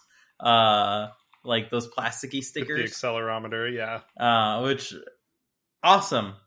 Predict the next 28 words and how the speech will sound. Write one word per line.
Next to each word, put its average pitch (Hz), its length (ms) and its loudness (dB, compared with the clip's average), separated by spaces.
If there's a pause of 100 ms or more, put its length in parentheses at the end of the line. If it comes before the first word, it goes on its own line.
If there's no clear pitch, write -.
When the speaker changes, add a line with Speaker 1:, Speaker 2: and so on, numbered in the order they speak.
(140)
Speaker 1:
I'm 143 300 0
all, 143 300 6
I'm 147 240 4
for 135 340 2
it. 107 220 -4
The, 113 320 -2
the 120 120 -4
little, 127 380 -4
d-, 117 260 -10 (200)
change 143 280 -2
your 139 100 -2
phone's 131 360 -2
angle 123 360 2
and 117 100 -2
you 117 80 -4
see 127 200 -4
a 120 80 -2
glimmer. 127 560 -2
That's 120 220 -8
awesome. 107 520 -6 (540)
Um, 98 680 -2 (340)
Speaker 2:
<laughs> - 340 -18
Speaker 1:
uh, 104 540 0
Speaker 2:
All 180 140 -2
right, 143 300 -2
all 147 140 -2
right. 180 60 0
Speaker 1:
yeah. 131 180 -2